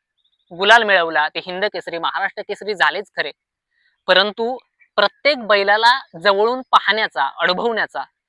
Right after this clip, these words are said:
किंबहुना त्याच्या रथाचा सारथी होण्याचा बहुमान मात्र ह्या नानांनी पटकावला. मग अगदी फडकेंचा बादल असेल, न्हावीचा वजीर असेल, नंद्या पक्ष असेल,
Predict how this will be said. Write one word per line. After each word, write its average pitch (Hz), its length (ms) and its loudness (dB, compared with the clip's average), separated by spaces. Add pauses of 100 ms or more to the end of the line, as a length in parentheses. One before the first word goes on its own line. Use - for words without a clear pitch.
(220)
किंबहुना 220 480 -2 (240)
त्याच्या 185 240 2
रथाचा 202 520 2 (320)
सारथी 202 400 2
होण्याचा 190 440 -2
बहुमान 196 420 -2
मात्र 156 240 -4 (640)
ह्या 214 80 2
नानांनी 190 380 2
पटकावला. 156 460 -4 (360)
मग 190 140 2
अगदी 196 400 0
फडकेंचा 196 420 2
बादल 180 300 4
असेल, 143 300 -8 (440)
न्हावीचा 180 400 0
वजीर 190 320 -2
असेल, 143 300 -4 (1600)
नंद्या 202 340 4
पक्ष 240 260 0
असेल, 156 340 -4